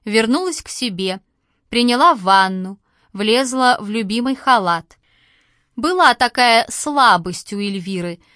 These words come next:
старый, местами потертый и полинявший полосатый махровый халат. Ему не меньше тридцати лет. Вот на белой полосе пятно от желтка,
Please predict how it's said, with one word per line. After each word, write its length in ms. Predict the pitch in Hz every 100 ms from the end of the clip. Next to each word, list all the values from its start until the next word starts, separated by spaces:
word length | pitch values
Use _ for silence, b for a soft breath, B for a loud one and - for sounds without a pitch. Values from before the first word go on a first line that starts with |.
| b
старый, 760 | - - - 262 226 254 294 - b b
местами 560 | 247 277 - 277 349 370
потертый 840 | - 240 - 208 202 196 - 247
и 160 | - 220
полинявший 880 | 214 208 208 208 294 - - 277 b b
полосатый 800 | - 262 226 214 - 254 294 311
махровый 640 | 247 180 - 196 208 208 226
халат. 720 | - 220 202 180 165 _ _ _ _ _ _ _
Ему 420 | 196 208 226 240
не 180 | 247 247
меньше 600 | 254 277 254 - 262 240
тридцати 680 | - 254 240 - 262 - 294
лет. 400 | 269 175 - _ _ _ _ _ _
Вот 360 | 202 220 349 339
на 180 | 247 233
белой 400 | 214 269 247 226
полосе 600 | 208 202 202 - 294 202
пятно 500 | 233 - 214 240 285
от 180 | 214 165
желтка, 640 | 170 180 - - 180 190